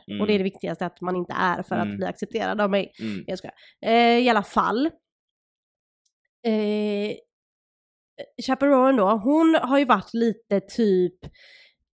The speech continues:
Speaker 2: i blåsväder.
Speaker 1: Jaha.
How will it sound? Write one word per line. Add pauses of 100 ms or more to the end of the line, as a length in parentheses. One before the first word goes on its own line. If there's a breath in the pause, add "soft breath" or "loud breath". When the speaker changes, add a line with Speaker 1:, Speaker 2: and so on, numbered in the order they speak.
(640)
Speaker 2:
i
blåsväder.
Speaker 1:
Jaha.